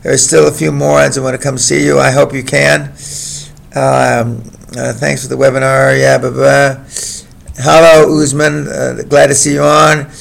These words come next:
The question I asked earlier about military branches, I meant to ask which branch I recommend. Uh, uh, uh, for somebody g-, getting out of the blocks, uh, if you're gonna go in, uh, be, uh, in the Army,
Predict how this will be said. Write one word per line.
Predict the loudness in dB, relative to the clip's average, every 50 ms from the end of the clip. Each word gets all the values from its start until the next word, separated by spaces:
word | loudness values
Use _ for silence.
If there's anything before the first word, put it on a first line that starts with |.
| -20 -20 -20 -20
The | -6
question | -2 -2 0 0 0 0
I | 0 2
asked | 2 2 2 0 0
earlier | 0 0 0 0
about | 0 0 0 0 0
military | -2 -2 -2 -2 0 0 0 0
branches, | 0 0 0 0 0 -2 -4 -6 -4 -4
I | -2 -2
meant | 0 -2 -2 -2 -6 -14 -18 -16 -8
to | -4 -2
ask | 0 0 0 -2 -6 -10 -14 -18 -18 -18 -20 -10 -4
which | -4 -4 -4 -2
branch | -2 0 0 0 0 -2 -6 -8 -10 -18 -20 -20 -20 -20 -20 -20 -20 -20 -6 0
I | 4 4 6
recommend. | 6 4 4 2 2 0 2 0 0 0 -4 -6 -4
Uh, | -2 -2 -2 0 -2 -2 -4 -4 -14 -20 -20 -10
uh, | -4 -2 -2 -2 -4
uh, | -6 -6 -2 0 0 0 0
for | -2 -4 -4 0
somebody | 2 4 4 6 6 4 4
g-, | 2 -2 -8 -10 -2 0
getting | 2 2 4 4
out | 4 6 6 4
of | 4
the | 2 2
blocks, | 4 4 6 6 6 4 2 0 -2 -2 -4 -8 -14 -12 -10 -10 -10 -12 -12 -14 -16 -12 0 4
uh, | 4 6 6 6 6 6 4
if | 4
you're | 2 2
gonna | 2 2 4
go | 6 6 6 6 6
in, | 6 6 4 4 2 2 0 2
uh, | 4 6 6 6 6 4
be, | 4 6 6 6 6 6 4
uh, | 6 6 6 6 6 4 4 6 4 4 2 2 -2 -6 -16 -20 -12 -14 -12 -10 -4
in | -2 -2 -2 -2
the | -2 0
Army, | 4 4 6 6 4 4 0 -2 -4 -6